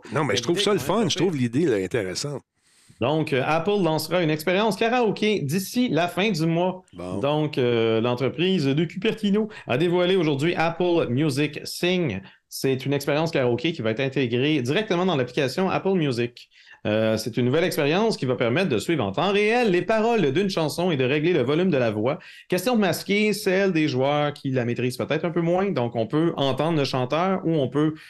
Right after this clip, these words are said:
Speaker 2: complètement éliminer sa voix pour, euh, pour chanter à sa place, comme, comme une véritable version karaoké. Cependant, ça va être avec des vraies musiques. Donc, tu sais, ça sera pas une version midi un peu cheapo.
Speaker 1: Ouais.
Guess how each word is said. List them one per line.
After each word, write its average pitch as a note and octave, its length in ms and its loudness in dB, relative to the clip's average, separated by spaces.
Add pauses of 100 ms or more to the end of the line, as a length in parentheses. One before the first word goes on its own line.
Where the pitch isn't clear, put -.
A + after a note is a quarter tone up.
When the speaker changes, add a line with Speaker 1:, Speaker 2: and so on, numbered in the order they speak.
(340)
Speaker 2:
complètement D3 500 0
éliminer C#3 300 2
sa C3 200 0
voix B2+ 320 0
pour, G#2 200 -2
euh, G2 180 0
pour G2+ 140 -6
chanter A2+ 260 -4
à - 20 0
sa G#2+ 160 -6
place, A#2+ 560 -6 (100)
comme, F2 240 -4
comme G2+ 220 0
une F#2+ 120 2
véritable G#2 720 0
version G2+ 320 -2
karaoké. F#2+ 560 -2 (320)
Cependant, B2 480 0
ça B2 140 0
va A2+ 80 2
être A2+ 60 0
avec A2 180 2
des A#2 120 0
vraies A2+ 200 2
musiques. D#3 600 -2
Donc, A#2 280 0
tu - 20 -12
sais, D#3+ 80 0
ça D3 120 -2
sera B2 140 -4
pas G3+ 100 2
une F#3+ 80 2
version D#3 360 0
midi C3+ 380 0
un B2 100 2
peu C3 160 -2
cheapo. C#3 560 -4
Speaker 1:
Ouais. A#2+ 240 -4